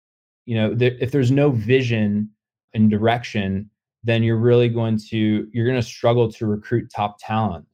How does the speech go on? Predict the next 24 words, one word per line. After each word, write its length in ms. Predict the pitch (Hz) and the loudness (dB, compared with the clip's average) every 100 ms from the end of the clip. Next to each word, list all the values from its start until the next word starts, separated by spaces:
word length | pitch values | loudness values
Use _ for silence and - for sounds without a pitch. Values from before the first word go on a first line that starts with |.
| - | -6
And 140 | 107 | -6
so 480 | - 113 110 107 107 _ _ _ - | -2 0 0 0 -4 _ _ _ -8
what 280 | 120 139 151 | 0 2 4
is 160 | 135 | 0
the 80 | 135 | 0
vision 260 | 135 127 123 | 0 0 -4
for 120 | 127 | -2
the 80 | 120 | 0
company? 420 | 120 110 120 110 | 0 0 -2 -2
And 160 | 117 - | -6 -4
is 160 | 135 135 | -2 0
it 180 | 123 113 | -2 2
big 200 | 123 131 | 0 2
enough 400 | 120 110 107 - - | 2 2 -2 -10 -10
to 180 | - 117 | -2 0
fit 380 | 104 _ 120 120 | -2 _ 0 0
the 80 | 123 | -4
dreams 480 | 107 120 120 117 110 - | -2 2 2 2 -2 -4
of 280 | 110 104 104 _ _ _ | -2 -2 -6 _ _ _
top 440 | - - 131 135 - | -6 0 2 0 -8
talent, 480 | - 127 117 107 92 | -8 -2 0 0 -4
high 320 | - 127 127 | -4 -2 -2
caliber 520 | 117 - 127 123 117 | -2 -4 0 0 0
individuals 960 | 113 117 110 113 120 113 101 98 98 - | -2 -2 0 -2 0 -2 -2 -4 -6 -16